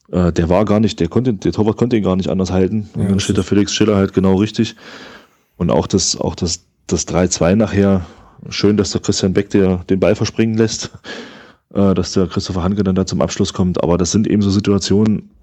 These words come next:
Speaker 1: das hat uns letztes Jahr extrem stark gemacht, dass wir hinten relativ sicher standen und dann vorne eben mit Standardsituationen halt die Führungstore gemacht haben und dadurch natürlich auch unser Spiel machen konnten. Ich denke mal,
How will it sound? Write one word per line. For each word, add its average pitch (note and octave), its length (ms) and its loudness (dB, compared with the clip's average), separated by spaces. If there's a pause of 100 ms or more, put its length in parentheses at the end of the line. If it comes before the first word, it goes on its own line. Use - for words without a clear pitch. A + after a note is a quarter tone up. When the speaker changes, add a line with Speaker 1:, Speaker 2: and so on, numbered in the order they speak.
(120)
Speaker 1:
das - 160 -2
hat G#2 100 4
uns F#2 140 0
letztes F#2+ 280 0
Jahr G2+ 100 2
extrem G2+ 360 0
stark F2 240 0
gemacht, E2+ 340 -2
dass E2+ 120 -2
wir F#2 200 2
hinten G2+ 260 0
relativ G#2 480 0
sicher G#2 240 0
standen B2 380 -2 (640)
und G2 160 -2
dann F#2+ 100 2
vorne G2+ 300 2
eben - 120 2
mit G2 120 0
Standardsituationen F#2+ 720 0
halt F#2 120 0
die F#2 40 -2
Führungstore F2+ 560 0
gemacht F2+ 280 0
haben F#2 120 2
und E2+ 100 0
dadurch F2+ 220 0
natürlich F2+ 260 0
auch - 140 0
unser F2 160 2
Spiel - 180 -2
machen D#2 240 -2
konnten. D#2 300 -4 (640)
Ich - 80 -12
denke E2+ 220 0
mal, F2 380 2